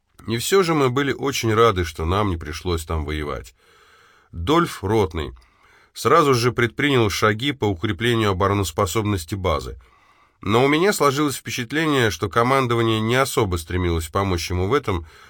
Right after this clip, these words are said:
так как даже элементарные просьбы о выделении дополнительной маскировочной сети и колючей проволоки остались неуслышанными.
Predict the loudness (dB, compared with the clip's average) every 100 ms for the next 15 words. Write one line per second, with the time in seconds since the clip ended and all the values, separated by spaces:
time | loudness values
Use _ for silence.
0 | -20 -2 0 2 0 2 2 4 4 4
1 | 2 2 2 2 2 0 0 2 2 2
2 | 2 0 0 0 0 -2 0 0 0 -2
3 | 0 0 -2 -2 0 0 -2 -4 -6 -4
4 | -4 -4 -8 -8 -20 _ -8 -2 0 0
5 | -4 -4 0 2 2 -2 -4 -6 -8 -12
6 | _ -6 -4 0 0 0 -2 -2 -2 -2
7 | -4 -6 -10 -10 -12